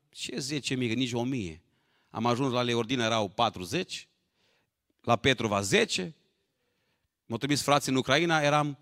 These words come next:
cinci, cu tăc, cu mine și cu Florin. Na, de la zece mii la cinci,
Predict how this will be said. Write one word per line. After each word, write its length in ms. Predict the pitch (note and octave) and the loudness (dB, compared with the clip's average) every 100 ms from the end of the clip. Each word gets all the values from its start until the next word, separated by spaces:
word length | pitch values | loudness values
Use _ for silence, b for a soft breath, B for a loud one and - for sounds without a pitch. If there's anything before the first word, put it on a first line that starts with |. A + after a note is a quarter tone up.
| _ _ _ _ | _ _ _ _
cinci, 440 | - B2+ E2+ - | -4 -4 -6 -12
cu 120 | - A#2 | -10 -4
tăc, 180 | E3+ | -2
cu 80 | - | -2
mine 200 | A#2+ A2 | -4 -4
și 80 | F#2 | -4
cu 100 | F#2+ | -8
Florin. 320 | F#2 E2+ D2+ - _ _ _ _ _ _ _ _ _ _ _ _ _ _ _ _ _ | -6 -6 -6 -14 _ _ _ _ _ _ _ _ _ _ _ _ _ _ _ _ _
Na, 320 | B2+ C3+ - _ _ _ _ | -2 -2 -4 _ _ _ _
de 100 | A#2+ | 2
la 140 | B2 | 2
zece 300 | A#2+ D3 C#3+ | 4 4 4
mii 120 | C#3+ | 4
la 100 | C#3+ | 4
cinci, 560 | C3 - D3 B2+ - | 4 2 0 -2 -6